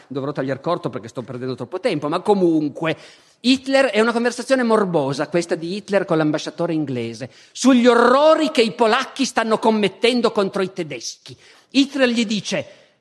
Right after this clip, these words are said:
"Mi risultano anche molti casi in cui dei tedeschi sono stati castrati dai polacchi".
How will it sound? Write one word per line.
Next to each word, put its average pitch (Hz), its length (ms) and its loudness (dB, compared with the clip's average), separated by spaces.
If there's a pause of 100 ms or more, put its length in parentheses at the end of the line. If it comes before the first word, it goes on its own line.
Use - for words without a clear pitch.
(220)
"Mi 208 140 0
risultano 247 600 0
anche 277 360 2
molti 262 360 2
casi 277 400 0
in 240 120 0
cui 294 180 2
dei 240 160 0
tedeschi 269 680 0
sono 202 260 -2
stati 240 380 -4
castrati 226 840 -4
dai 190 260 -2
polacchi". - 600 -4